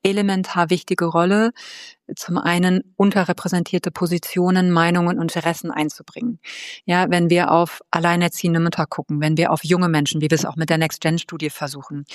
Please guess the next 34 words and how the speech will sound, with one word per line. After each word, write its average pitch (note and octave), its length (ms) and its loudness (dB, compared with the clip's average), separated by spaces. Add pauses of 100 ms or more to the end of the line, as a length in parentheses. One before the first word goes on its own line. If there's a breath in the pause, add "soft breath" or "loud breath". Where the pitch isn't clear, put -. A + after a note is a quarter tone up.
(340 loud breath)
die F3 80 4
nicht G3+ 240 2
gut G3 160 2
organisiert E3 460 0
sind, D#3 180 -6
die E3 80 -2
nicht F3+ 300 2
viele E3+ 220 0
Ressourcen D#3 440 -4
haben, D3 200 -4
dann D#3 160 -2
ist D#3 160 -10
es - 240 -8 (1000 loud breath)
tatsächlich E3+ 800 -2
relevant F3 760 2
durch E3+ 240 -2
einen D#3 180 2
mittelnden E3 360 0
Akteur, B3 260 0
und F3+ 120 0
da D#3 40 2
ist - 140 -2
Zivilgesellschaft E3 680 0 (100)
unfassbar D3+ 480 -4
relevant, E3 300 4 (440 loud breath)
diese G3 380 2
in F3+ 200 2
den F3 120 2
politischen E3 460 0
Prozess - 440 -6
reinzubringen. D3+ 520 -6
Und D3+ 100 -4
das - 120 -6
heißt, D#3+ 320 -2